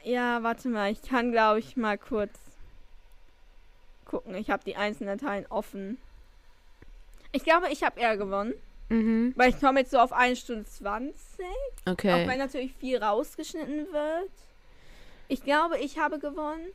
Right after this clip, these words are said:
Speaker 2: Ja.
Speaker 1: Ach, weißt
Speaker 2: Herzlichen
Speaker 1: du was, du
Speaker 2: Glückwunsch.
Speaker 1: kannst dir einfach, wenn du geschnitten hast, hier nochmal kurz reinschneiden, oder?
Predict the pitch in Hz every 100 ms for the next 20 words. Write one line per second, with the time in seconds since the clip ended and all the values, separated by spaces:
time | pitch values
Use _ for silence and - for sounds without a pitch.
0 | - - 180 170 165 - - - - -
1 | 170 196 - 190 262 - 165 233 - 269
2 | 220 240 226 220 220 - 269 262 285 226
3 | - - 196 180 196 202 170 - 190 190
4 | 202 196 180 180 185 180 214 226